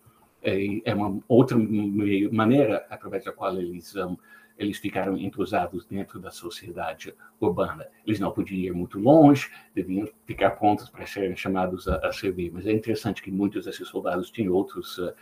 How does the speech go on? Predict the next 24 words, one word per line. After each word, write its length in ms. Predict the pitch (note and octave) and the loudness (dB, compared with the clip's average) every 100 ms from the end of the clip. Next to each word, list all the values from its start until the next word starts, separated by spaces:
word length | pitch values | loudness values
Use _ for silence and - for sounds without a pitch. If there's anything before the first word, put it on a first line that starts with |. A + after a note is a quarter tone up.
| - | -2
outros, 340 | - B2 G#2 - | 2 4 2 4
os, 280 | B2 A#2+ - | 6 6 6
os 220 | C#3 E3+ | 6 8
soldados 340 | F#3+ F#3+ D#3+ A#2+ | 8 8 8 6
que 140 | A2+ | -2
tinham 260 | - B2+ A2 | 4 6 6
outros 300 | A2 G2+ - | 4 0 -4
ofícios 560 | - G2 - - D#3+ | -4 -4 0 2 2
e 40 | G2 | 2
realmente 300 | G#2 G2 - | -2 -4 -6
sabiam, 420 | F#2+ F#2+ F#2 F#2+ - - - - | -8 -4 -4 -6 -10 -20 -20 -2
eh, 240 | G#2+ F#2+ F#2+ | 2 4 2
c-, 640 | F#2 _ - B2+ - - | -2 _ -14 -14 -16 -4
tinham 180 | - A2 | 2 4
condições 460 | A#2 F#2+ - B2 | 4 2 4 2
de 100 | - | 2
ganhar 340 | F#2+ G#2 G2 F#2+ | -2 0 2 0
a 40 | |
sua 260 | - G#2+ F#2+ | -2 -2 -2
vida, 380 | F2+ C3+ C#3 - - | 2 2 2 -2 -4
eles 180 | B3+ C#3+ | 6 8
viviam 440 | G#2+ G#2 G2+ G2+ F#2 | 8 0 2 2 4
muito 260 | G2+ - | 2 0
melhores, 640 | F#2+ F2 F2+ F2 - - | -4 -2 -2 -2 -4 -10